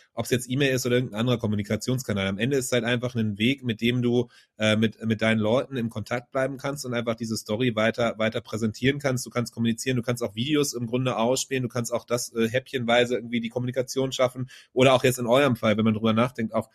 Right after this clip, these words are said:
äh, wenn man den Entry Point halt eben hat, über so ein, so ein Starter-Set, ne, kannst du ja auch darüber, äh, äh, extrem gut,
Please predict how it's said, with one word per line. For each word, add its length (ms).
äh, 220
wenn 140
man 120
den 200
Entry 320
Point 260
halt 140
eben 180
hat, 180
über 220
so 140
ein, 160
so 100
ein 80
Starter-Set, 680
ne, 140
kannst 220
du 40
ja 80
auch 40
darüber, 600
äh, 80
äh, 220
extrem 540
gut, 420